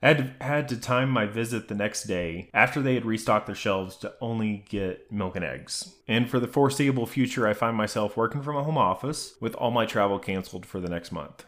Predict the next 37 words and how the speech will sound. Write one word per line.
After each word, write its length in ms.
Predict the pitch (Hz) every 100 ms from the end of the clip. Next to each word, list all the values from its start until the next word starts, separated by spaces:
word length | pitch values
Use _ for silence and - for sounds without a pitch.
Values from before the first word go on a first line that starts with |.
| _
which 300 | 131 131 131
I 80 | 110
guess 460 | 123 196 190 180 -
means 420 | 117 113 151 147
that 140 | 110
I 120 | 104
have 260 | 107 107 104
more 160 | 101 101
time 360 | - 98 101
for 120 | 101
my 120 | 104 95
scheduled 420 | - 98 104 107
training 300 | 139 151 135
runs. 360 | 90 92 - - _
I 80 | 123
know 120 | 165
these 240 | 170 175 147
are 140 | 131
uncertain 400 | 117 117 127 120
times 320 | 107 110 131
for 100 | -
many 220 | 131 131
of 120 | 135 139
us, 240 | 165 -
and 180 | - 113
that 120 | 117
also 260 | 127 139 156
means 260 | 135 127
we 100 | 127
have 180 | 110 113
extra 300 | 120 - 123
time 240 | - 113
on 80 | 113
our 100 | 107
hands 320 | 107 104 104
to 100 | -
spend 160 | 101 -